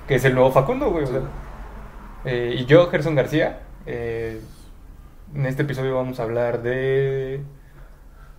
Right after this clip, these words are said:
Speaker 1: bueno, ya van a ver de qué vamos a hablar.
Speaker 2: <laughs>
Speaker 1: Porque pareciera que no tenemos como un guión, pero sí se ha tratado de dirigir la conversación de alguna manera.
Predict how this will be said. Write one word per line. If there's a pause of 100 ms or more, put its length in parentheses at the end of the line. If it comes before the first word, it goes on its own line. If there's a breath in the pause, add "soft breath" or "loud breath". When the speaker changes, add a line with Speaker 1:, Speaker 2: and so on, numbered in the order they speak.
Speaker 1:
bueno,
ya
van
a
ver
de
qué
vamos
a
hablar. (180)
Speaker 2:
<laughs>
Speaker 1:
Porque
pareciera
que
no
tenemos
como
un (120)
guión, (100)
pero (160)
sí
se
ha (480)
tratado
de
dirigir
la
conversación
de
alguna
manera.